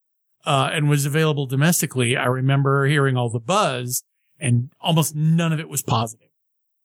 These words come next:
And so when I got the D V D, all I did, w-, I popped it in and I just fast forwarded to all the monster fights. And that was it. And I never watched any of the, uh,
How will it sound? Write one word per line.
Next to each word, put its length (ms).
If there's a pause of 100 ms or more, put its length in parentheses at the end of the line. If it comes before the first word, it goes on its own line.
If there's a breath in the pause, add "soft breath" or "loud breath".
(140)
And 640 (100)
so 360
when 180
I 120
got 340
the 80
D 140
V 180
D, 640 (500)
all 260
I 140
did, 640 (160)
w-, 180
I 80
popped 320
it 80
in 240
and 220
I 40
just 220
fast 260
forwarded 400
to 140
all 260
the 160
monster 380
fights. 400 (560)
And 460
that 80
was 120
it. 240 (140)
And 120
I 100
never 240
watched 580 (480)
any 260
of 180
the, 540
uh, 680